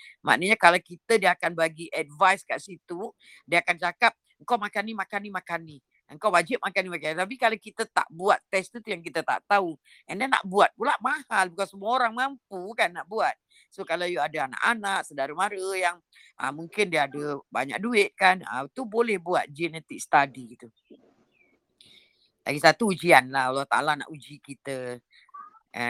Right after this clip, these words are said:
dan satu nak, nak menunjukkan kekuasaan Allah Ta'ala tu. Kita dah buat yang terbaik, tapi Allah uji kita. Alhamdulillah lah Allah uji kita. Okey, jadi kita sabar je lah,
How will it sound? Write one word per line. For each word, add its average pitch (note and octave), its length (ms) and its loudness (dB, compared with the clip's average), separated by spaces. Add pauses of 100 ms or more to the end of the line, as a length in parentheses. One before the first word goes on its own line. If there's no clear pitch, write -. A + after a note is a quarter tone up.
dan C3+ 80 4
satu C#3+ 320 -2
nak, D3 160 -2
nak C3 160 0
menunjukkan D3 800 0
kekuasaan D3+ 560 0
Allah C#3+ 240 -4
Ta'ala C#3 400 -4
tu. D3 240 -10
Kita C#3+ 240 -12
dah C#3+ 80 -2
buat F#3+ 320 -4
yang F3 80 -14
terbaik, G3+ 480 0 (240)
tapi - 240 -8
Allah D#3 240 -4
uji D3 320 -12
kita. C#3+ 400 -6
Alhamdulillah D3 560 -2
lah C#3+ 160 0
Allah C3 160 -8
uji C3 160 -18
kita. C#3 640 -6 (320)
Okey, G#3 560 6
jadi D#3 240 6
kita D3+ 400 -4
sabar E3+ 480 8
je D3 80 -14
lah, C#3 160 -8